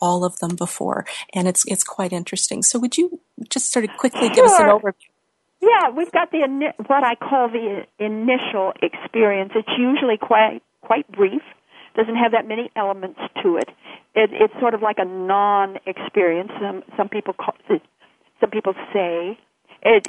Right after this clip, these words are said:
Speaker 2: usually has maybe one, two, maybe three minutes, uh, elements max in it.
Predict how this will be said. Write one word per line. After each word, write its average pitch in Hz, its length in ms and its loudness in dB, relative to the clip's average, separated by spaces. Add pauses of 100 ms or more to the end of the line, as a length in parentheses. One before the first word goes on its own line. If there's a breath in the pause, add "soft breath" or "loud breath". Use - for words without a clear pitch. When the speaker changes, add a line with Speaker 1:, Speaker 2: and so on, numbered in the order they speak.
Speaker 2:
usually 285 280 2
has 214 240 2 (160)
maybe 196 460 -2
one, 185 1000 -2 (280)
two, 180 400 2
maybe 175 280 -4
three 202 160 -8
minutes, 185 360 -8 (260)
uh, 185 220 0 (220)
elements 185 460 2
max 202 360 0 (160)
in 190 140 0
it. 185 120 -2